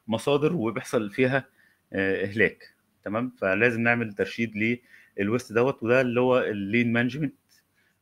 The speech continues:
ومن خلال كده بنقدر نوفر كتير جدًا. يعني تقريبًا بيحصل الهلك في حدود أربعين في المية. فلو إحنا قدرنا نوفر ال، ال أربعين في المية دول أو عشرين في المية دول، هيبقى توفير جامد جدًا، وهيبقى نجاح جدًا للمشروع. طيب،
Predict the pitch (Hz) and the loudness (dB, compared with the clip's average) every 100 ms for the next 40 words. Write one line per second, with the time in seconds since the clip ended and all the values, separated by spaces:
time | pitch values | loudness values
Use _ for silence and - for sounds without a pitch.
0 | - 95 104 98 104 101 113 117 127 120 | -10 -6 -4 -2 -4 -2 -2 0 2 2
1 | 117 123 110 107 101 117 - 107 - 90 | 2 0 2 2 2 0 -2 -8 -10 -6
2 | 92 82 82 87 87 82 _ _ _ 104 | -6 -6 -8 -8 -10 -12 _ _ _ 4
3 | 117 123 117 123 - 107 101 101 113 123 | 4 4 2 0 0 -2 -2 -2 0 0
4 | 120 107 - 107 107 95 104 - 98 90 | -2 -12 -16 -4 -2 2 0 0 -2 -2
5 | 87 - _ _ _ _ _ 98 104 123 | -4 -10 _ _ _ _ _ 0 0 0
6 | 131 110 127 123 110 110 120 - 104 92 | 0 0 0 2 0 0 0 0 -2 -2
7 | 85 92 90 92 90 _ _ _ _ - | -4 -6 -6 -8 -10 _ _ _ _ -8
8 | 98 90 95 98 101 120 - 101 113 107 | -6 -6 -4 0 2 0 -2 -2 0 0
9 | 110 117 80 90 92 113 - 101 110 107 | 0 0 0 -2 -4 -8 -6 -2 0 0
10 | 156 196 - _ _ 101 101 101 101 - | -2 -2 -10 _ _ -2 2 4 2 0
11 | 113 127 117 120 113 113 127 123 110 98 | -2 0 0 0 -4 -2 -2 0 -2 -2
12 | 92 98 120 120 107 107 101 98 104 104 | -2 0 -2 -2 -6 -2 -2 -2 -4 -4
13 | 80 95 92 - 90 - _ _ _ - | -8 -8 -10 -10 -12 -12 _ _ _ -20
14 | _ - 104 | _ 0 2